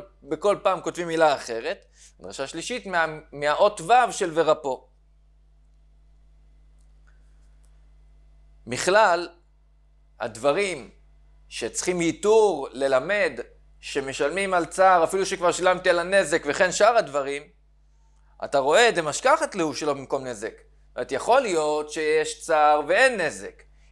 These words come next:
יכול להיות שיש ריפוי ואין נזק. לכן צריך ללמד שאפילו שיש נזק צריך גם לשלם צער. איך יכול להיות שלא במקום נזק?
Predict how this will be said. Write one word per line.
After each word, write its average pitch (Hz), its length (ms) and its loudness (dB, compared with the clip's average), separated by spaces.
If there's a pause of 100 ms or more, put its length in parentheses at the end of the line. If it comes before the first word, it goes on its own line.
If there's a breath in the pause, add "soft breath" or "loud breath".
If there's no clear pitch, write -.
יכול 240 320 2
להיות 160 360 -2
שיש 156 300 -4
ריפוי 170 520 0
ואין 226 320 2
נזק. 123 360 -2 (340)
לכן 117 180 -12
צריך 143 160 -4
ללמד 226 360 2
שאפילו 175 260 -4
שיש 214 260 -2
נזק 277 280 2
צריך 233 200 -2
גם 233 100 -2
לשלם 220 340 0
צער. 180 420 2 (500)
איך 147 140 -6
יכול 196 260 0
להיות 180 240 0
שלא 175 180 0
במקום 170 420 -2
נזק? 143 320 -4